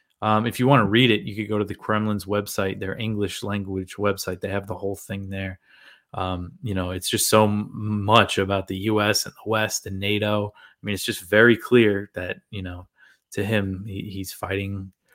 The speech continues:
a war ag-, against the West. And, <clears throat>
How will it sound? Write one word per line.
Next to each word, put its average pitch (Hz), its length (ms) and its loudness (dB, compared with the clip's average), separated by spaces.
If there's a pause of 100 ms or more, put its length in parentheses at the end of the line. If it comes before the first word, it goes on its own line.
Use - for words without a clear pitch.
(460)
a 107 100 6
war 113 400 12
ag-, 95 140 2
against 98 500 -4
the 98 80 0
West. 92 540 -6 (580)
And, 117 420 4 (160)
<clears throat> - 200 -8